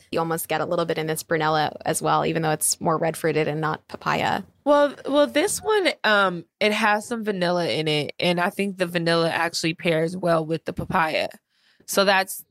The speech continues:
Speaker 2: that's probably why it's going so well. Um,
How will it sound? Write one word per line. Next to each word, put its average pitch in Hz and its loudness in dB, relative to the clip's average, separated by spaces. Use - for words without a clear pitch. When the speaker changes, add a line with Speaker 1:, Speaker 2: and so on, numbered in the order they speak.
Speaker 2:
that's 202 4
probably 196 2
why 175 4
it's 170 -4
going 170 4
so 165 2
well. 160 2
Um, 160 2